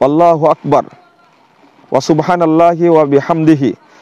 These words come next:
আস্তাগফিরুল্লাহ ওয়া লা হাওলা আস্তাগফিরুল্লাহ ওয়া লা কুওয়াতা ইল্লা বিল্লাহ,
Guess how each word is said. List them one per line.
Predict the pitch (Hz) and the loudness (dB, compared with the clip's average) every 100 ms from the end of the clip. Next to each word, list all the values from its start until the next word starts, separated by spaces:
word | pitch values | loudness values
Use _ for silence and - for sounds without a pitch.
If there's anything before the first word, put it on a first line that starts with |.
| _ | _
আস্তাগফিরুল্লাহ | 151 - 175 151 160 156 160 165 165 165 | -8 -4 -4 -2 0 2 4 2 2 0
ওয়া | 147 | 2
লা | 165 | 0
হাওলা | 151 160 160 165 170 185 _ _ _ _ _ - | 0 0 2 2 0 -4 _ _ _ _ _ -8
আস্তাগফিরুল্লাহ | 143 - 180 175 160 165 175 180 - _ _ - 135 151 165 - _ _ - | -6 -4 -2 0 2 4 2 -2 -10 _ _ -8 -2 0 0 -4 _ _ -4
ওয়া | 143 | -2
লা | 156 147 - | 0 -2 0
কুওয়াতা | 220 190 175 170 | 2 2 2 0
ইল্লা | 165 170 165 | 0 2 2
বিল্লাহ, | 151 160 135 | 2 2 2